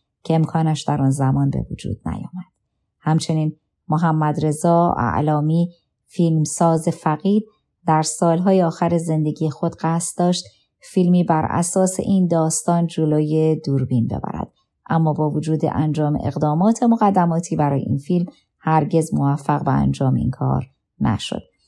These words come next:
با این حال برخی سریال قهوه تلخ ساخته مهران مدیری را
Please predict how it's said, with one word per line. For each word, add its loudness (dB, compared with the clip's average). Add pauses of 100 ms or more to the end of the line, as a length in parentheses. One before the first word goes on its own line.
(260)
با 4
این 4
حال 4
برخی 2
سریال 0 (320)
قهوه 0
تلخ -4
ساخته -2
مهران 0
مدیری -2
را 0